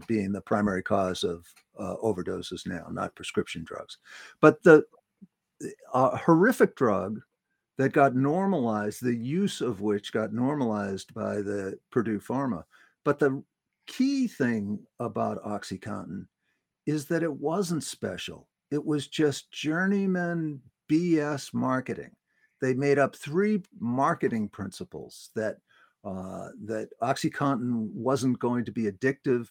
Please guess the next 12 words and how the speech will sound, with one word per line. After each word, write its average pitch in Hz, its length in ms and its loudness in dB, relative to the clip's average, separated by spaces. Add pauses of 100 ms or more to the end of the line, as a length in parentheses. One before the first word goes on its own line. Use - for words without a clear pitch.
because 107 300 -6
it 110 60 -4
was 95 180 -8
less 117 200 -2
potent 110 520 -6
than 101 180 -4
morphine, 113 720 -2 (560)
that 104 140 -2
it 92 80 -16
couldn't 117 300 0
be 110 160 -2
abused, 127 920 -4